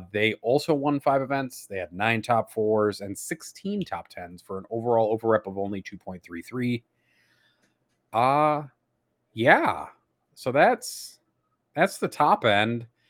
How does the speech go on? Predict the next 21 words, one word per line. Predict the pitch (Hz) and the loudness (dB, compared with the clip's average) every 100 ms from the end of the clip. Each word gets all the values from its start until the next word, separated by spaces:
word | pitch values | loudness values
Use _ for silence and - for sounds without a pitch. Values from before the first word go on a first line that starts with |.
| _ _ _ _ | _ _ _ _
Um, | 104 113 120 127 120 110 _ _ _ _ _ _ _ _ _ _ _ _ | 2 4 4 0 -4 -8 _ _ _ _ _ _ _ _ _ _ _ _
there | 131 160 | 2 4
were | 175 160 127 - _ | 4 4 2 -2 _
five | _ 151 156 | _ 4 4
other | 139 165 151 | 4 2 0
G | 123 139 | -2 -4
T | - 185 | -2 -2
wins, | 131 113 127 135 - - _ _ _ _ _ _ _ _ _ _ _ _ | 0 0 -2 -6 -10 -18 _ _ _ _ _ _ _ _ _ _ _ _
uh, | - 107 110 | -6 -2 0
by | 110 110 | 2 0
five | - 127 127 | 2 2 2
other | 127 | 0
factions | 110 127 143 - 87 82 85 90 - - _ _ _ - | 0 -2 -2 -6 -10 -10 -12 -14 -18 -20 _ _ _ -2
over | 107 | -2
those | 104 98 92 | -2 -4 -6
two | - | -8
weeks. | 98 92 98 - - | -8 -8 -10 -14 -16
So | - 104 101 101 | -4 -2 -2 -4
five | - 127 131 | -4 0 2
other | 147 127 | 2 0
factions, | 135 135 - 104 92 98 104 | 0 -2 -2 -6 -6 -8 -10